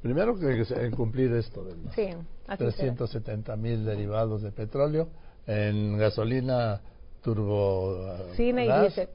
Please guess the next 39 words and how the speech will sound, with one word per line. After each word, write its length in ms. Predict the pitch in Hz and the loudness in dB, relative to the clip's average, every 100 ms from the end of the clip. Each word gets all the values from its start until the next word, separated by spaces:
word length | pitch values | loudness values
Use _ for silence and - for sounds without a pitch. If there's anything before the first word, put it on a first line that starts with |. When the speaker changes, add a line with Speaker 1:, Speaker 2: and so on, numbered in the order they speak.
| - - - | -16 -12 -6
Speaker 1:
y 40 | 190 | -2
Speaker 2:
Ujú. 80 | 117 | 0
Speaker 1:
diésel. 340 | 117 110 - - - - - | 2 -2 -6 -14 -14 -14 -8
Speaker 2:
Así 300 | - 185 185 | -4 -4 -2
es. 120 | 160 151 - - - - - - | -4 -4 -10 -12 -12 -12 -10 -6
Este, 640 | - 226 220 - 226 214 214 | 4 6 6 4 8 10 8
yo 120 | 220 | 6
soy 180 | 269 311 | 6 2
técnica, 520 | - 233 214 196 196 | 6 6 6 2 0
soy 160 | 185 233 | 2 0
ingeniera 840 | 240 247 214 196 208 214 220 233 - | 0 -2 -2 0 2 4 2 0 -6
y 600 | 196 180 180 175 170 165 | -6 -2 0 0 0 -2
Speaker 1:
Sí. 80 | - - - | -4 -6 -2
Speaker 2:
nosotros 460 | 202 196 233 262 254 | -2 4 4 4 2
cuando 200 | - 196 | 2 2
estamos 340 | 185 220 226 233 | 2 0 0 -2
en 120 | 208 | -2
eso, 180 | 202 226 | -2 -2
pues 280 | - 190 | -4 -4
así 240 | 196 - 240 | -4 2 4
es, 80 | 247 | 4
Speaker 1:
O 40 | |
Speaker 2:
son 140 | 247 240 | 4 6
Speaker 1:
sea, 80 | |
Speaker 2:
datos 320 | 240 240 254 233 | 6 6 2 0
exactos. 440 | 208 233 - - | 2 0 0 -4
Speaker 1:
¿este 220 | 170 165 | -2 0
es 60 | 185 | 0
tu 100 | 151 | 0
compromiso, 560 | 127 117 113 135 160 147 | 0 2 2 0 -2 -2
dejarla 400 | 113 135 147 113 - - | 0 0 -2 -6 -8 -6
produciendo 600 | 120 110 104 123 117 113 | -4 -4 -4 -4 -2 -2
eso? 220 | 120 190 - - | -4 -6 -4 2
Speaker 2:
Sí, 360 | 220 185 160 - | 4 4 -2 -2
eh, 240 | - 190 | 2 6
de, 320 | 196 190 190 - - - - - - | 6 4 -4 -10 -10 -12 -12 -12 0
mi 140 | 233 | 2
compromiso 580 | - 240 254 254 302 311 | 8 6 10 8 8 6
es 140 | 294 | 6